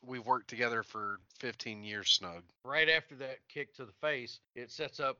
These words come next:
Speaker 2: Sammy for a cannonball for a two. Owens immediately gets up and does a pump handle neck breaker on the knee. That's what I'm calling it. That's what it looked like. It was really good.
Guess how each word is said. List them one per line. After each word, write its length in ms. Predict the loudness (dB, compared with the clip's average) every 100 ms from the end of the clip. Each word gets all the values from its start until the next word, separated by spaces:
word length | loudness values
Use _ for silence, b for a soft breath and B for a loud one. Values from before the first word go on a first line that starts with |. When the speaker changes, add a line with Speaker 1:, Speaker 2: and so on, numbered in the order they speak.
| -8
Speaker 2:
Sammy 400 | 0 2 2 -4
for 220 | -8 -10
a 40 |
cannonball 680 | -10 -2 0 0 -6 -8 -8 -12 -18
for 240 | -8 -4 -4
a 40 |
two. 420 | -4 2 2 0 -8 _
Owens 340 | 8 10 8 6
immediately 600 | -6 -4 2 2 4 6
gets 280 | 6 6 10
up 280 | 12 10
and 100 | 4
does 220 | 6 6 6
a 80 | -4
pump 280 | 4 4 6
handle 380 | 10 10 10 4
neck 260 | 6 4
breaker 400 | 6 2 4 2
on 200 | 2 0
the 80 | -2
knee. 440 | 2 6 6 4 -6 _
That's 240 | 8 10
what 140 | 6 2
I'm 80 | 2
calling 420 | 4 4 4 0
it. 160 | -6 -10 _
That's 260 | 2 4 4
what 140 | 2
it 100 | 4
looked 260 | 6 6 6
like. 340 | 2 2 -8 _ _
It 100 | -4
was 140 | -4
really 240 | 8 12 12
good. 380 | 12 10 8